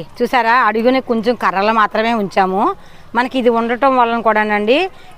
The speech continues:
కిందకే నీరు కిందకి పోవటానికి కూడా అవకాశం ఉంటుంది. చూడండి ఇక్కడ నీళ్ళు అయితే ఎన్ని వస్తున్నాయో, ఎందుకంటే కన్నం మూసడిపోయింది, అది కూడా మనం చూసుకోవాలి. లేదా నీళ్ళు వెళ్ళకపోతే కంపోస్ట్ కూడా అవ్వదు. ఆ నీళ్ళు చాలా పవర్ అయినాయండి,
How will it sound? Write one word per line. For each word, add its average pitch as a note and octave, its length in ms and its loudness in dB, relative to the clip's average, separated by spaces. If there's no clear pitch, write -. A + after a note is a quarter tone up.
కిందకే B3+ 460 0
నీరు C#4 280 2
కిందకి B3 320 0
పోవటానికి A3 460 0
కూడా A3 200 2
అవకాశం G#3 460 -2
ఉంటుంది. G#3 340 -4
చూడండి G#3 420 0
ఇక్కడ G3+ 160 -2
నీళ్ళు A3+ 260 2
అయితే A#3+ 200 0
ఎన్ని G#3+ 180 0
వస్తున్నాయో, A3 520 0
ఎందుకంటే G#3+ 480 0
కన్నం G#3+ 300 -2
మూసడిపోయింది, G#3 760 0
అది G#3+ 180 0
కూడా A#3+ 240 4
మనం A#3+ 240 0
చూసుకోవాలి. A3+ 640 2
లేదా A3+ 200 2
నీళ్ళు A#3 220 2
వెళ్ళకపోతే A3+ 500 -2
కంపోస్ట్ G#3+ 420 -2
కూడా G#3+ 200 2
అవ్వదు. G3 280 0
ఆ G3 40 2
నీళ్ళు A3+ 240 2
చాలా G#3+ 320 2
పవర్ A3 240 4
అయినాయండి, A3 460 0